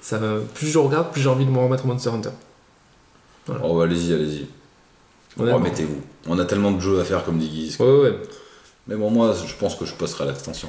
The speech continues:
Speaker 2: Il sort quand ? En automne.
Speaker 1: Ouais,
Speaker 2: Putain.
Speaker 1: c'est automne.
Speaker 2: Donc, toujours pas mon jeu de l'été.
Speaker 1: Non plus.
Speaker 2: Putain.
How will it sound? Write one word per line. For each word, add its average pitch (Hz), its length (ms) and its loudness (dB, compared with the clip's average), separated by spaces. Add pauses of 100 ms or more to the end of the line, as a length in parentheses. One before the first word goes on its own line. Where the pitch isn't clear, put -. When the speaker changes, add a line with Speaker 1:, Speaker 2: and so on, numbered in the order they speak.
Speaker 2:
Il - 80 -4
sort - 160 -2
quand ? - 340 -2 (160)
En 87 220 2
automne. 80 340 0 (240)
Speaker 1:
Ouais, - 100 4
Speaker 2:
Putain. - 160 -10 (180)
Speaker 1:
c'est - 140 -8
automne. 87 140 2
Speaker 2:
Donc, - 180 -10
toujours 117 240 -4
pas 131 100 2
mon 120 140 2
jeu 117 80 -2
de 123 60 -2
l'été. 120 280 -4 (240)
Speaker 1:
Non 101 140 -4
plus. - 240 -6 (460)
Speaker 2:
Putain. - 240 -16